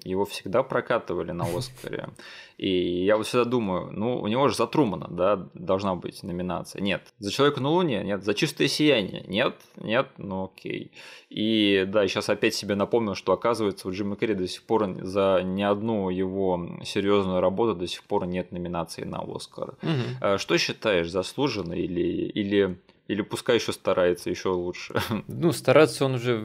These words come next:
Speaker 2: не будет, да, судя по последним новостям. Фиг знает, типа, может быть, что-то изменится, но
Speaker 1: Sonic три, Денис, не за горами. <laughs>
Speaker 2: Да, да, да. А, но на самом деле я думал, что,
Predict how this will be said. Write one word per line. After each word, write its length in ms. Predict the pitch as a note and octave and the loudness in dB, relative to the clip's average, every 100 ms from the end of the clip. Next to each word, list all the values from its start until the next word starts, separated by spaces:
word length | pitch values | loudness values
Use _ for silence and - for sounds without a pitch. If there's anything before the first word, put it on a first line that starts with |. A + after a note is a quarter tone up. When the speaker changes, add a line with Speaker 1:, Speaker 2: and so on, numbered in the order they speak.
| G#2+ | -4
Speaker 2:
не 140 | A2+ | -4
будет, 340 | A#2 E3 F#3 G2+ | 0 0 0 4
да, 140 | A2+ | 2
судя 220 | B2+ A2 G2+ | 2 -4 -4
по 100 | G2+ | -6
последним 420 | A2+ - G#2 G2+ | -4 -2 -2 -2
новостям. 640 | G2+ G#2+ - A2 G#2 - - | -4 -6 -4 -4 -4 -6 -10
Фиг 180 | - A#2 | -8 -2
знает, 220 | A2 G2+ | -2 -2
типа, 540 | - - G#2 G2 G2 G2 - G2+ | -4 -8 -4 -4 -4 -6 -10 -4
может 300 | A2 A2+ G#2+ | -2 -2 -2
быть, 100 | G#2 | -10
что-то 220 | - - | -8 -6
изменится, 800 | G#2+ G#2+ G#2+ G2+ - - G#2+ - | -6 -2 -4 -4 -6 -6 -4 -6
но 840 | B2 G#2 A2 A#2 A#2 G#2+ G#2 G2+ G#2 | -6 -4 0 0 0 0 -2 -4 -6
Speaker 1:
Sonic 520 | F#2 F2 B2+ B2 B2 - | -8 -2 2 2 0 0
три, 240 | C#3 E3 C#3 | 4 6 6
Денис, 360 | A#2 B2 B2+ | 4 4 2
не 100 | G#2+ | 0
за 120 | G2 G2 | 0 2
горами. 500 | A2 A#2 A#2 G#2 G2+ - - | 4 4 2 0 -6 -10 -8
<laughs> 200 | - - | -6 2
Speaker 2:
Да, 300 | A2 B2+ G#2+ | 8 10 10
да, 140 | G#2+ | 8
да. 400 | G#2 G#2+ G2+ G#2 C#3 | 8 8 8 6 2
А, 400 | A2 G2+ G#2 - - - - | 0 -2 -2 -6 -10 -16 -4
но 540 | A2+ C3 C#3+ C#3 B2 | 2 6 6 6 4
на 100 | A2+ | 2
самом 300 | - D#3 C#3+ | 2 2 2
деле 400 | A2+ C3+ C3+ A#2 | 4 6 6 6
я 200 | G#2 A2 | 8 8
думал, 340 | A2+ A#2+ A#2+ G#2+ | 8 4 4 0
что, 720 | - - G#2+ G#2 G2 F#2+ | -2 2 4 4 4 0